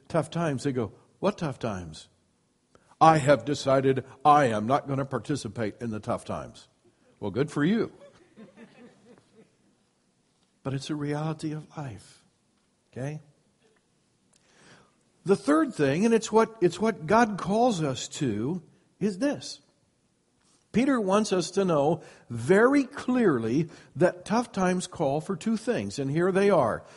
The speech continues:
The first thing is they call for special attention and specific action. And that's what God wants us to do,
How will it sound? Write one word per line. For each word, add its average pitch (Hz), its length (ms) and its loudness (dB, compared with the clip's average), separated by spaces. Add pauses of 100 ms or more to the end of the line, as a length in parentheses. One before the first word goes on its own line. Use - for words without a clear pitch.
(120)
The 165 120 2
first 262 280 0
thing 147 220 0
is 185 160 0
they 190 160 2
call 202 320 2
for 180 220 -4
special 233 680 -4 (540)
attention 165 840 -4 (1120)
and 151 200 0
specific 156 840 -6 (140)
action. 87 540 -10 (1900)
And 202 100 2
that's 247 240 4
what 226 160 4
God 196 240 2
wants 180 260 0
us 180 200 2
to 208 100 -2
do, 151 380 2